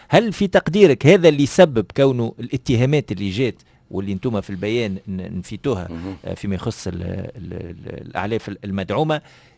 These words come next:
Speaker 1: جاية من أطراف، آه، سياسية معينة، وإلا جاية من منافسين في انتخابات، ولا منين جاية هالاتهامات؟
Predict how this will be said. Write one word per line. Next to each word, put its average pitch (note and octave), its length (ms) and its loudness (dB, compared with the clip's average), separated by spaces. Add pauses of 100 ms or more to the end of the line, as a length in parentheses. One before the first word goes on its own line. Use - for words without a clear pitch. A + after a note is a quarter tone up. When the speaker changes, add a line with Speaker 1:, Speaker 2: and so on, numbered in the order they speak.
Speaker 1:
جاية F3 340 4
من D#3+ 140 2 (100)
أطراف، D#3 540 0
آه، B2 260 0
سياسية C#3 680 0
معينة، F3 680 2
وإلا C#3+ 460 2
جاية C#3 340 0
من C3 220 -8
منافسين C3+ 600 -4
في - 140 -8
انتخابات، A#2+ 800 -2
ولا D#3+ 160 0
منين E3+ 220 0
جاية B2+ 300 2
هالاتهامات؟ F#2 600 -8